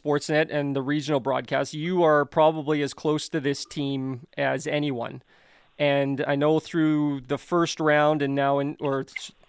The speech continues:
through the play-in round and now through the first round, it seems like this team has surprised a lot of people. And I wanted to ask you how surprised you were seeing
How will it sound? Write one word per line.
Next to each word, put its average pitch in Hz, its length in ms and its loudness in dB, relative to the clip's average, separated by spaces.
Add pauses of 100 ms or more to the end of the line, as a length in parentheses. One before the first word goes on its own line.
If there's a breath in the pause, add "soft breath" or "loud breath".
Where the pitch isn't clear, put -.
(100)
through 143 120 -4
the 131 100 -2
play-in 165 360 2
round 143 280 2
and 131 60 -4
now 139 180 0
through 143 160 -6
the 123 80 -4
first 165 320 -2
round, 127 340 0 (320 soft breath)
it - 60 -20
seems 180 240 2
like 160 140 4
this 160 160 0
team 160 280 0
has 147 260 4
surprised 151 640 4
a 147 40 0
lot 135 200 2
of 131 80 -4
people. 131 440 -8
And 139 140 -4
I 139 80 0
wanted 143 300 0
to 151 120 -2
ask 139 300 -2
you 139 360 -2 (280)
how 147 160 4
surprised 139 520 2
you 165 200 0
were 143 400 2
seeing 143 680 -4